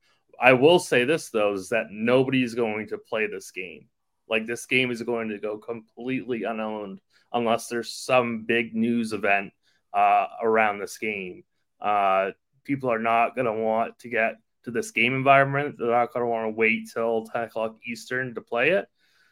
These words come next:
Um, that's, like, the only reason I could conceivably roster somebody in this game is just from a game theory perspective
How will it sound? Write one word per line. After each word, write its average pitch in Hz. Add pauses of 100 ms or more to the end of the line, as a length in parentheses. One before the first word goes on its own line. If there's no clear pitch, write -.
(320)
Um, 117
that's, 135
like, 135
the 123
only 135
reason 120
I 113
could 117
conceivably 117 (720)
roster 123
somebody 120
in 113
this 110
game 131
is 101
just 110
from 107
a 101
game 110
theory 113
perspective -